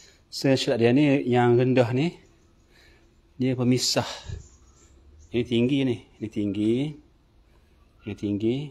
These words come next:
Ini pemisah lo-, lorong antara bilik ni. Tinggi.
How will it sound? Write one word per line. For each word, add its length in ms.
Ini 160
pemisah 560
lo-, 160
lorong 560
antara 400
bilik 400
ni. 100
Tinggi. 560